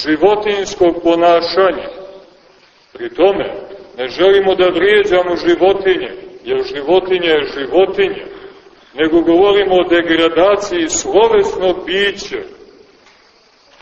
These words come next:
koje je stvoreno da bi Bogom postalo.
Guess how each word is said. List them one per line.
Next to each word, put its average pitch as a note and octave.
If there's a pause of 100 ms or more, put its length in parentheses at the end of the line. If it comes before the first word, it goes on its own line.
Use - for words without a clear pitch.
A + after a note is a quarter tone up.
koje F3
je E3+
stvoreno F#3+ (420)
da D#3
bi E3 (180)
Bogom A3
postalo. E3